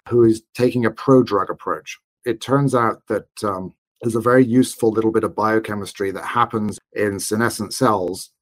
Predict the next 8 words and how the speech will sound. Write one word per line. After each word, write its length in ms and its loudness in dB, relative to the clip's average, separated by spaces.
and 220 -4
not 240 -2
very 160 0
much 240 -4
elsewhere, 640 -2
which 340 0
cuts 340 0
off 400 0